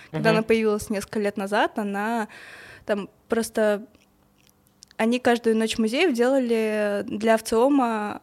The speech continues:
Speaker 1: э, опрос, э, как часто вы ходите в музеи.
Speaker 2: Мгм.
Speaker 1: И для многих людей Ночь музея стала тем днём, когда они впервые пришли в музей.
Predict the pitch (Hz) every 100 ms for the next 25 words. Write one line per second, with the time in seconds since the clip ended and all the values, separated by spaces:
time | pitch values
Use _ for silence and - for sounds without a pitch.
0 | - 208 202 196 - 208 220 - - -
1 | 226 208 208 214 - _ _ - 220 254
2 | 254 247 226 220 220 214 202 196 190 -
3 | - - - 160 190 233 233 226 220 220
4 | 214 214 214 247 220 214 208 208 262 381
5 | 254 - 233 220 254 262 220 220 226 208
6 | 196 - - - - - 220 214 208 220
7 | 285 240 214 220 220 190 208 202 202 202
8 | 180 196 185